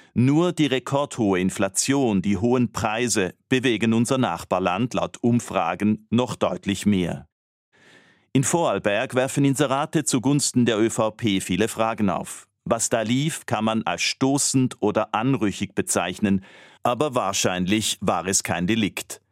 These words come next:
Darum aber geht es ein paar hundert Kilometer weiter östlich, in der Hauptstadt Wien. Dort ermittelt Justiz gegen Ex-Kanzler Sebastian Kurz, gegen den ehemaligen Vizekanzler Heinz-Christian Strache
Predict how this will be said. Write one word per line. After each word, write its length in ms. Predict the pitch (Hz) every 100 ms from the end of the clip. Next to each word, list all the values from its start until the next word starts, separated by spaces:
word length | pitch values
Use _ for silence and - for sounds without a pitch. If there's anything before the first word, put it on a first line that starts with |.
| _ _ _ _
Darum 580 | - 127 131 90 87 127 -
aber 260 | 107 110
geht 320 | 107 113 110 113
es 260 | 110 -
ein 240 | 110 123 123
paar 360 | 120 95 92
hundert 400 | 123 123 107 92
Kilometer 680 | - 113 113 104 85 - 95
weiter 300 | 87 85 107
östlich, 720 | - 123 - - 95 - - _ -
in 120 | 127
der 140 | 107
Hauptstadt 560 | 101 80 - 104 101 101
Wien. 380 | 113 98 80 69 _ _ _ - _ _
Dort 400 | 135 135 143 -
ermittelt 520 | - 113 127 - 104 110
Justiz 520 | 113 - 113 95 -
gegen 280 | 98 104 107
Ex-Kanzler 800 | 123 - - 101 90 - 95 90
Sebastian 640 | 101 101 101 - 101 101
Kurz, 500 | - 139 - - - _ _ _
gegen 280 | - 123 113
den 180 | 107 104
ehemaligen 720 | 123 135 110 87 90 90 101
Vizekanzler 1000 | - 135 - 95 - 90 90 - 80 82 -
Heinz-Christian 840 | 98 117 - - 117 - 104 92
Strache 640 | - - 98 107 - 160